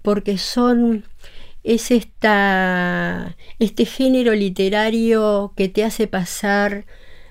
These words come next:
a la reina como mendiga. Porque aparentemente hay toda una trama policial que tiene que ser muy interesante y para que vos la quieras leer, pero hay una descripción de situaciones y de estados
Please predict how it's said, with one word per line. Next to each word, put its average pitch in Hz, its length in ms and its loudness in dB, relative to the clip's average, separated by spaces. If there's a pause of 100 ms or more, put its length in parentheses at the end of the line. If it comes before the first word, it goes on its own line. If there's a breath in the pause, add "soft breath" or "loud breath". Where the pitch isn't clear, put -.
a 180 240 0
la 185 140 2
reina 220 340 4
como 196 180 2
mendiga. 180 640 0 (560 soft breath)
Porque 190 960 0 (100)
aparentemente 254 840 4
hay 214 120 4
toda 233 180 6
una 220 260 2
trama 202 460 4
policial 190 520 2
que 175 120 -4
tiene 175 180 0
que 175 100 -2
ser 180 200 -2
muy 190 140 2
interesante 180 760 -2
y 170 540 -10
para 156 200 0
que 165 100 -4
vos 175 120 2
la 170 80 0
quieras 180 240 0
leer, 185 380 -4 (1120 soft breath)
pero 196 260 4
hay 220 180 4
una 208 340 2
descripción 220 760 4
de 262 100 4
situaciones 190 1040 0 (460 soft breath)
y 190 180 -2
de 190 220 2
estados 190 880 2